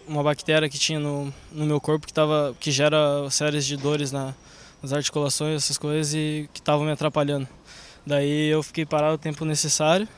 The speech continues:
e voltei com tudo ali na pré-temporada, não, não senti mais nada. E fui pra,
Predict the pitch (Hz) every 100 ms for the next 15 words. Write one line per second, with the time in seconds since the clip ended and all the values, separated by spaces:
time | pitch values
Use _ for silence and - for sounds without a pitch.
0 | - - - - - - - - 147 151
1 | 156 151 151 147 143 143 147 143 151 165
2 | 156 156 165 170 165 160 151 156 160 143
3 | 151 143 170 160 156 151 151 147 - 151
4 | 156 156 139 147 165 185 185 - - -
5 | - - - - - 160 160 160 160 160
6 | 160 160 156 - - - 160 - 170 156
7 | 160 156 151 147 143 139